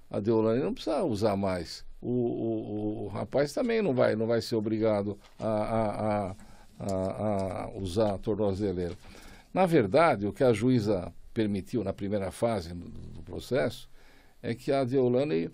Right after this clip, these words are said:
ela ficaria presa na casa dela e ela teria de usar a tornozeleira eletrônica. Agora não. O, o desembargador autorizou ela a cuidar da vida dela.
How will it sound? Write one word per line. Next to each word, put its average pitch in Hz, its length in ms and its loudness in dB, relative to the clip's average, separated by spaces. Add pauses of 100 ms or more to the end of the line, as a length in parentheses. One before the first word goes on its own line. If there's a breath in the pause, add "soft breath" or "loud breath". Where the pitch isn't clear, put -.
(300 soft breath)
ela 139 480 2
ficaria 127 520 0
presa 139 640 4
na 110 140 2
casa 110 400 2
dela 147 640 2 (460 soft breath)
e 131 180 2
ela 131 180 2
teria 135 260 0
de 147 80 -4
usar 139 220 2
a - 20 -2
tornozeleira 143 640 0
eletrônica. 120 720 0 (140 loud breath)
Agora 131 420 4
não. 170 420 0 (140)
O, 143 560 0
o 113 60 0
desembargador 113 920 2 (300 soft breath)
autorizou 131 880 2
ela 113 420 2
a - 40 -6
cuidar 180 340 0
da 220 100 0
vida 359 280 -2
dela. - 380 -4